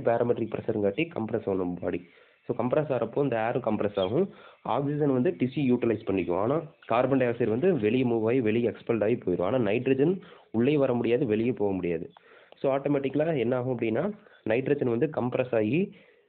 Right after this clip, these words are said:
அந்த ஹை pressure-ல already முன்னாடி பார்த்தோம் இல்லையா, என்ன ஆகும்? They get enter into the organ and it gets soluble in the fat. ஃபேட்ல கரைஞ்சிரும். ஓகேவா? And tissue fluid and very common in brain tissue-ல தான்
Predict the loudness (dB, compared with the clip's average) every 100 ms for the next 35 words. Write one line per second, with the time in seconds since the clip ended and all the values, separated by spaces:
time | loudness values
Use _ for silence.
0 | _ _ -2 0 0 -2 -4 _ -4 0
1 | 0 0 0 -2 -8 _ _ _ -6 -4
2 | 0 0 2 0 -2 -2 -2 0 0 0
3 | 0 0 0 -4 -6 -20 -20 -20 _ _
4 | -20 _ -4 0 0 -4 -2 0 2 2
5 | 2 0 2 2 2 0 0 0 0 -4
6 | -18 _ -4 -2 -2 -6 -6 0 0 0
7 | 0 0 2 0 -2 -10 -20 -14 -6 -4
8 | 0 0 -2 0 0 0 -4 -6 -2 -2
9 | 0 -2 -2 -2 -2 -4 -6 _ _ _
10 | _ _ _ _ _ -16 -10 -4 0 2
11 | 0 -2 -4 0 0 2 0 2 0 0
12 | 0 0 0 0 0 0 0 2 2 0
13 | 0 2 2